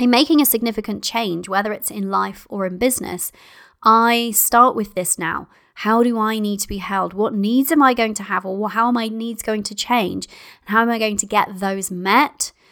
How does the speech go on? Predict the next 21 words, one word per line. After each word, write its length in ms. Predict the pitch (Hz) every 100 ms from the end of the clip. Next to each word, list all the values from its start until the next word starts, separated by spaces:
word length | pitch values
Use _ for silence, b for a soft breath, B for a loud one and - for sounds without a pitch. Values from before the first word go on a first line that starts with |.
| b
so 180 | - 226
that 160 | 233
I'm 180 | 233 226 -
able 420 | 208 247 247 208 202
to 120 | 202
do 140 | 208
the 80 | 202
things 260 | 190 202 185
that 100 | 185
I 120 | 180
want 220 | 180 -
to 120 | -
do? 280 | 185 180 143 _ B B B B
So 480 | - 226 220 214 214 _ _ _ _ _ -
right 260 | 226 254 -
now, 560 | 240 320 - 190 226
that 160 | 214 202
looks 260 | 208 - -
like 380 | 202 196 - -
I 160 | 214 233
have 500 | 220 208 202 -